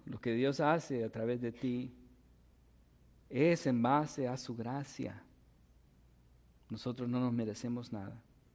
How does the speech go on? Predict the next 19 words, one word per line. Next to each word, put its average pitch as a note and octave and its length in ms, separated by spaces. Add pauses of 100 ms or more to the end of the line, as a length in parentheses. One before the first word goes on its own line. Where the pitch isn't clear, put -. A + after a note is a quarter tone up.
(500)
No A#2 100
tenemos C3 380
nada D3+ 340
con D3 140
qué C#3 140
impresionar C#3 800 (340)
al B2 200
Señor. B2 420 (1300)
¿Ven? C3+ 240 (1300)
Versículo C#3 400
doce. D3 340 (920)
"Con D3 260
todo, F#3 460
las D3+ 160
señales E3 540
de C#3+ 100
apóstol D#3+ 520
han C#3 100
sido C#3 420